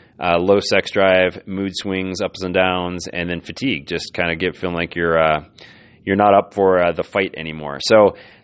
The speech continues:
let's go ahead and get into what I mean by this. And I'm gonna use myself as an example. I just recently did some more testing. Um, so I'm gonna give you some of the results of my test and then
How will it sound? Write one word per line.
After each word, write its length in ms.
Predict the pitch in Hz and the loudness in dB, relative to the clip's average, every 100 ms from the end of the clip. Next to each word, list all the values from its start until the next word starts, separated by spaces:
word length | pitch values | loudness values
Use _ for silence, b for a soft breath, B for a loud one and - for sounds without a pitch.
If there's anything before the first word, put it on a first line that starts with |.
| - | 2
let's 160 | 160 - | 2 6
go 80 | |
ahead 120 | 240 233 | 6 6
and 100 | 175 | 4
get 120 | 175 | 4
into 140 | 165 | 4
what 160 | 147 143 | 4 4
I 60 | |
mean 180 | 131 131 | 2 2
by 80 | 120 | 2
this. 160 | 107 135 | 2 0
And 100 | 147 | 0
I'm 60 | |
gonna 140 | 196 170 | 2 0
use 420 | 117 151 165 131 | 0 0 0 0
myself 400 | 120 - 165 160 | -2 2 2 2
as 100 | 139 | -2
an 100 | 135 | -4
example. 440 | 120 110 95 104 | -4 -4 0 0
I 40 | 104 | 0
just 180 | 113 113 | -2 -6
recently 320 | 110 120 107 | -6 -4 -4
did 160 | 104 | -4
some 100 | - | -4
more 120 | 101 104 | -6 -4
testing. 460 | 95 - 95 113 _ _ _ - | -4 -4 -8 -10 _ _ _ -2
Um, 480 | 90 87 85 85 85 _ _ _ _ _ _ - - | 2 2 2 -4 -12 _ _ _ _ _ _ -20 0
so 120 | 120 | 2
I'm 60 | |
gonna 100 | 131 | 4
give 140 | 139 127 | 2 2
you 140 | 123 | 0
some 160 | 117 123 | -2 -4
of 60 | |
the 60 | 110 | -2
results 280 | 110 120 120 | 2 2 0
of 60 | |
my 240 | 104 110 113 | 0 0 0
test 380 | - 90 87 95 | 0 -2 -2 -8
and 140 | 101 | -8
then 260 | 104 101 | -6 -6